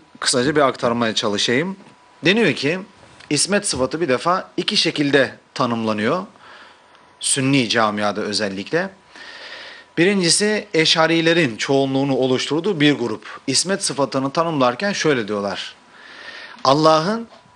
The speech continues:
peygamberlerde, yani veya peygamber olarak seçtiği insanlarda günah işleme yetisini, melekesini tümden kaldırması. Yani istese bile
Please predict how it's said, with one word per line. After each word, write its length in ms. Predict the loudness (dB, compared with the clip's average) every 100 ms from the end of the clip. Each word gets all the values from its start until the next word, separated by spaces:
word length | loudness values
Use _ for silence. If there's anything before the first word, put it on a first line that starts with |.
| _ -10 0
peygamberlerde, 1080 | 2 4 2 2 2 2 4 4 2 2
yani 320 | 0 2 0
veya 220 | 0 -2 0
peygamber 520 | 0 2 2 2 0
olarak 300 | 2 0 0
seçtiği 480 | -2 -2 -2 -4 -2
insanlarda 840 | -2 -2 -2 0 0 0 0 -2 -4 -8
günah 360 | -2 2 2 0 -4
işleme 600 | -2 0 0 0 -2 -2 -12 -20 -20 -20 -20 -20 -20 -20 -20 -20 -20 -18
yetisini, 920 | -12 -2 2 2 2 0 0 -2 -6
melekesini 680 | -2 0 0 0 -2 -2 -4 -4
tümden 380 | -2 0 0 0
kaldırması. 640 | 0 0 0 -4 -4 -6 -10 -20 -20 -20 -16 -16 -12 0
Yani 400 | 2 2 0 -4 _ -2
istese 640 | 0 0 0 0 2 0
bile 340 | 0 0 0